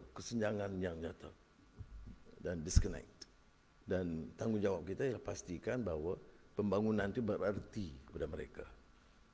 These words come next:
Ya. Merdeka itu merdeka rakyat. Merdeka negara itu sebenarnya merdeka rakyat. Pertumbuhan ekonomi itu bukan pertumbuhan golongan atasan.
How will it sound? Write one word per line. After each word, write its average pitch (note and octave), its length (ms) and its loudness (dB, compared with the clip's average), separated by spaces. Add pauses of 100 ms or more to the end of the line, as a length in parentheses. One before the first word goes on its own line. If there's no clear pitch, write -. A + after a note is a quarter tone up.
Ya. - 80 -14 (480)
Merdeka G2+ 800 4
itu G2 240 -4
merdeka F#2 400 -2
rakyat. F2 460 -2 (1500)
Merdeka G2+ 480 0
negara A2 560 6
itu G#2 240 0
sebenarnya G#2+ 320 2
merdeka F#2+ 320 2
rakyat. E2+ 320 -2 (1400)
Pertumbuhan A#2 560 4
ekonomi A#2+ 560 4
itu A#2+ 160 0
bukan A2+ 160 4
pertumbuhan G2 480 0
golongan G2 560 4
atasan. - 480 2